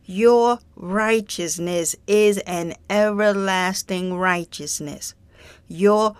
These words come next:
your law is truth. Amen.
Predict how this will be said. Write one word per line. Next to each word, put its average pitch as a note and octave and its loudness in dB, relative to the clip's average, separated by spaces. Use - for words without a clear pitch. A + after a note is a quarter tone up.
your G#3 2
law G#3 0
is F#3 2
truth. F3+ -4
Amen. A#3 -2